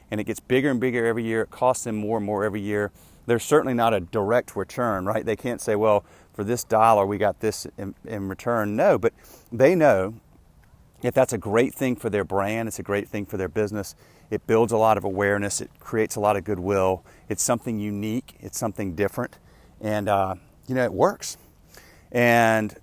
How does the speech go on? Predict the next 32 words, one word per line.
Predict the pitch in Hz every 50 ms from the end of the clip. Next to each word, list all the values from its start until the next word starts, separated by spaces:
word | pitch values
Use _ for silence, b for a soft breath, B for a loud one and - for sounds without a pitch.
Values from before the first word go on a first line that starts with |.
| _ _ _ -
it's | - 123 - -
important | 113 104 - 147 180 180 135 -
to | - 101
them | 104 104 104
that | 98 - - - - - -
th-, | 139 123 - -
that's | 110 127 131 151 - -
how | - 139 127 120
they | 120 117
spend | - - - 117 107 107
that | 107 98
money | 107 110 110 107
versus, | 104 101 104 - - 104 92 117
let's | 110 -
say, | - 113 101 95 b b b b b b b b _
print | - - 135 127 - -
ads | 117 113 110 107 104 104 104 101 98 85 95
or, | 92 90 90 87 85 87 87 - - b b b b b b b
um, | - - 90 87 87 87 87 85 85 90 - -
you | - 107
know, | 98 95 95 95 - - - -
online | - 120 120 120 113 110 110 110 107 101
ads | 101 101 101 101 101 98 98 92 90
or, | 92 - -
or | 120 110 - 104
things | - - 156 139 110
like | 120 117 107 -
that, | - 113 101 -
more | 104 98 98
traditional | - 104 90 78 113 113 - - 104 95 90
type | - - 98 95 -
stuff. | - - 113 107 95 92 - -